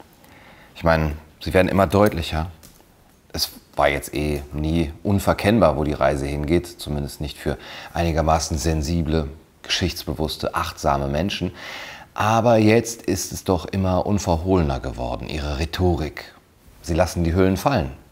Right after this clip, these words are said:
Freiheit wird an Bedingungen geknüpft, unsere Grundrechte werden zur Disposition gestellt. Und das halt auf immer unbestimmtere Zeit. Es ist unabsehbar, wann der ganze Spuk aufhört. Und wir,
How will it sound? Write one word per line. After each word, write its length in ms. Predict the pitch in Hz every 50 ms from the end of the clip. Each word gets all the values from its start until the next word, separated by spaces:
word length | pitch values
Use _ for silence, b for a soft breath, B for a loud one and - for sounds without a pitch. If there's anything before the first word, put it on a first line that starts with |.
| _ _ B B B B B B B B B B _ -
Freiheit 680 | - - - 87 92 95 92 92 92 87 82 69 73
wird 120 | 80 -
an 260 | - 78 78 80 76
Bedingungen 580 | 73 78 69 104 104 98 95 87 87 85 78 78
geknüpft, 580 | 78 76 - - - 78 73 - - - - -
unsere 280 | 76 69 69 71 69
Grundrechte 720 | 67 71 80 90 95 90 80 78 80 76 76 - - 76 65
werden 240 | 76 76 69 73
zur 160 | - - 76 -
Disposition 680 | 78 71 - - - 71 67 - - - 76 76 76
gestellt. 420 | 73 76 - - 78 78 78 80 B B B B B B B B B B B B
Und 300 | - 101 95 - - 92
das 240 | 87 95 - - 107
halt 240 | 98 95 92 - - - -
auf 260 | - 90 - - - -
immer 300 | - 98 98 95 92 -
unbestimmtere 680 | 104 101 101 95 92 - - 95 90 85 - 80 90 87
Zeit. 400 | - - 165 - - - - - - _ _ _ -
Es 180 | - - 95 -
ist 380 | - - 113 110 - - -
unabsehbar, 760 | 113 110 - - 95 82 76 92 98 98 92 98 98 90 73
wann 160 | - 80 90 92
der 140 | 90 92
ganze 280 | 85 87 85 85 - -
Spuk 380 | 80 - - - 85 76 - -
aufhört. 560 | - 87 85 - - 67 69 76 73 - - b b b b b b b b b b b b b b b b b
Und 220 | b 90 87 78 73
wir, 320 | 104 135 160 165 160 -